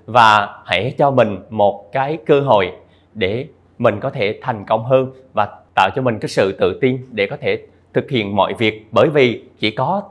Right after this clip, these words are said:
tự tin thì chúng ta mới có thể làm những công việc mà lớn hơn.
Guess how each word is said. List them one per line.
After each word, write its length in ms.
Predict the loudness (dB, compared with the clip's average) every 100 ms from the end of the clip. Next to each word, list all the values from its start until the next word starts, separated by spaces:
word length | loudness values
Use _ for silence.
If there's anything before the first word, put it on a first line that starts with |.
| 2
tự 180 | 2 2
tin 180 | -2 -2
thì 100 | -4
chúng 240 | -4 -2
ta 280 | 0 2 0 -8 _ _
mới 460 | 0 4 4 0 -6 -8
có 140 | -8
thể 300 | -2 -4 -4 -10 2
làm 300 | 2 2 -2
những 160 | -6
công 140 | -8 -4
việc 240 | -4 -2
mà 100 | -4
lớn 340 | 0 2 2 2
hơn. 220 | -2